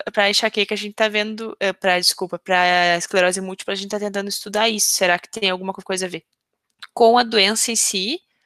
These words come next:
ou se é uma coisa só em relação à dor, né? Ah, mais em relação aos neurônios sensoriais, assim.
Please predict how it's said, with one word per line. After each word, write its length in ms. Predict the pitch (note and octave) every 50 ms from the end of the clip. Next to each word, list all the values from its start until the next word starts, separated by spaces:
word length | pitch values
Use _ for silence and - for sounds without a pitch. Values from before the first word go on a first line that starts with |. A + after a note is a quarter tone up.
| _ _ _ _ _
ou 400 | - G#3+ G#3+ G#3+ A#3+ C4 C#4 C#4
se 140 | - - D4
é 40 |
uma 140 | C4 C4+ C4+
coisa 260 | - - C4 C4 C4+
só 420 | C4 - - B3+ A#3+ B3 B3+ C4 C4
em 20 | B3
relação 420 | C4 B3+ B3+ B3+ - - B3+ -
à 80 | B2+ C4
dor, 380 | C4 B3+ A#3 A3 G#3 G3+ F#3 - - - _ _ _ _
né? 320 | F#3 F3 F3 E3+ F3 F3 - _ _ _ _ _ _ _ _ _ _ _ _ _ _
Ah, 380 | F#3 F3+ F3+ F3 F3 F3 F3 F3
mais 540 | F3+ F3+ F3 E3+ E3+ F3 F3+ F3+ F3 - -
em 40 | F#3
relação 340 | F#3 F3+ F3+ F3+ - F#3 F3+
aos 100 | F#3 F#3+
neurônios 340 | F#3 F3+ F#3 F3+ F#3 F3+
sensoriais, 720 | F3+ F#3 F#3 F#3+ - - F#3+ F#3 F#3+ F#3 F3+ F3 E3+ F3 F3
assim. 240 | E3 - - -